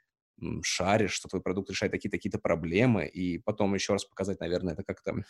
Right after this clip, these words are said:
<laughs> в таргетированной рекламе, ещё где-то. И когда уже человек тобой заинтересуется, его как-то на чё-то подписать и с ним начинать как-то уже дальше работать. То есть тут действительно большой цикл,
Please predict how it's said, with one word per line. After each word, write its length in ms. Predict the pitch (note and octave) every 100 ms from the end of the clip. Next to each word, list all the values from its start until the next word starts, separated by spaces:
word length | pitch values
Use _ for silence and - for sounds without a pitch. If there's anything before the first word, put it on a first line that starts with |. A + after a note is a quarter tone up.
| -
<laughs> 200 | - A#2
в 20 |
таргетированной 600 | - F#2+ F2 - A2+ A2+
рекламе, 380 | G2 - F2+ F2+
ещё 260 | F2 - G#2
где-то. 420 | A#2+ A#2 A2+ G#2+ - - - - -
И 680 | F2+ F2+ F2+ F2 E2+ E2+ E2+
когда 240 | G2 F#2+
уже 140 | G2+ F#2
человек 140 | F2+
тобой 180 | - D#2+
заинтересуется, 920 | D#2+ E2 D#2+ - G2 A2+ - - D2+ -
его 280 | B1 - E2+
как-то 380 | F2+ - D#2 D#2
на 160 | F#2+
чё-то 200 | - F2
подписать 540 | D#2+ E2 - - F#2 G2
и 40 |
с 80 | -
ним 100 | F#2+
начинать 280 | F2 - E2+
как-то 260 | E2 -
уже 220 | E2 E2+ G2
дальше 400 | A#2 A#2 - E2+
работать. 380 | E2 C#2+ - -
То 80 | F#2
есть 120 | -
тут 100 | A2+ A2
действительно 380 | A2+ G#2 A#2 A#2+
большой 300 | F#2+ G2 A2
цикл, 320 | G#2 - A#2